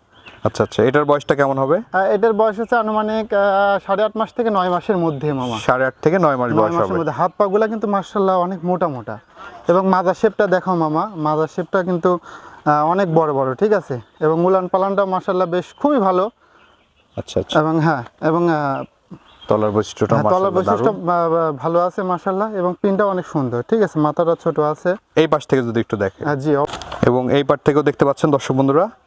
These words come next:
Speaker 1: মাশাআল্লাহ, খুবই দারুণ একটি গ্রোথফুল বাচ্চা।
Speaker 2: জি মামা, একটা ডানু প্রকৃতির গরু, ঠিক আছে? কোনো রকম কোনো কিছু কমতে নাই এর ভিতরে, মাশাআল্লাহ। খুবই ভালো, ঠিক আছে? আর এগুলা কাছ থেকে আসি দেখলে আরো বেশি সুন্দর লাগে, আমি মনে করি।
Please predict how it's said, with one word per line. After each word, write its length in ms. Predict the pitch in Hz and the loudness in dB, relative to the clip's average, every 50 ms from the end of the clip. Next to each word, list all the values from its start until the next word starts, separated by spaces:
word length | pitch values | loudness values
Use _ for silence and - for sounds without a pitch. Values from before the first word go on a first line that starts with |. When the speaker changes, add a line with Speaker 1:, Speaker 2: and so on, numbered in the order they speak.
| _ _ _ _ _ _ - - - - - - - - - - | _ _ _ _ _ _ -20 -20 -20 -20 -20 -20 -20 -12 -2 0
Speaker 1:
মাশাআল্লাহ, 380 | 107 - - 117 110 110 110 - | 0 2 2 2 2 2 0 0
খুবই 180 | - - 139 139 | 2 0 2 4
দারুণ 260 | 131 131 131 139 139 | 4 2 2 2 -2
একটি 180 | 135 - - 131 | -4 -4 -4 -6
গ্রোথফুল 480 | 123 127 135 143 139 - - - 135 | 0 2 2 2 2 0 -2 0 2
বাচ্চা। 400 | 123 127 - - - - 190 226 247 _ - - 131 | 2 2 2 0 0 0 0 0 0 _ -10 -8 -2
Speaker 2:
জি 120 | 135 139 | -2 -2
মামা, 220 | 120 123 117 123 - | -2 -2 -6 -4 -2
একটা 180 | - - - 269 | -2 0 2 2
ডানু 300 | 202 233 240 254 262 254 | 4 4 2 4 2 2
প্রকৃতির 420 | 226 254 226 190 185 160 170 151 | 2 2 2 0 0 0 0 2
গরু, 240 | 135 147 147 143 139 | 2 2 2 0 0
ঠিক 180 | 135 240 269 247 | 0 0 2 2
আছে? 300 | 226 175 - - 131 120 - _ _ - - - - | 0 0 -2 -6 -8 -8 -8 _ _ -20 -16 -4 0
কোনো 220 | 262 269 277 285 | 2 2 4 4
রকম 280 | 277 277 254 277 269 254 | 2 2 2 0 -2 0
কোনো 220 | - 269 269 277 | 0 2 2 2
কিছু 320 | 254 _ - 262 240 - 262 | 0 _ -6 -6 -4 -2 2
কমতে 340 | - 254 226 202 180 196 | 2 2 2 4 2 2
নাই 220 | 185 180 160 147 143 | 2 2 2 2 2
এর 80 | 147 | 2
ভিতরে, 300 | 127 151 147 143 139 131 | 2 0 0 0 0 0
মাশাআল্লাহ। 480 | 135 143 139 131 - 151 127 127 123 127 131 - 120 - - 320 | 2 0 0 0 -2 -2 -2 0 -2 -2 -4 -6 -8 -8 -4 0
খুবই 200 | 302 330 349 330 | 2 4 4 4
ভালো, 300 | 277 208 196 165 151 147 | 2 4 2 2 2 0
ঠিক 200 | 147 - 277 247 | 0 0 0 0
আছে? 200 | 240 175 - 185 | 0 0 0 0
আর 60 | 175 185 | 0 0
এগুলা 200 | 196 202 233 240 | 0 0 0 0
কাছ 180 | - - 208 - - | 2 0 -2 -2 -4
থেকে 260 | - 262 240 262 254 254 _ _ _ - - | -6 0 2 2 0 0 _ _ _ -12 -2
আসি 200 | - 190 196 220 | 0 0 0 2
দেখলে 280 | 240 226 247 226 247 247 | 2 2 2 2 2 0
আরো 140 | 226 240 240 | 2 2 0
বেশি 300 | 190 180 208 190 240 226 | 2 2 0 2 2 0
সুন্দর 360 | - - 220 196 190 180 165 | 0 0 0 2 2 2 4
লাগে, 220 | 160 151 143 143 | 2 2 2 2
আমি 180 | 147 156 180 208 | 0 0 0 0
মনে 240 | 208 185 160 139 120 | 0 0 0 -2 -2
করি। 240 | 123 123 113 117 | -4 -6 -6 -6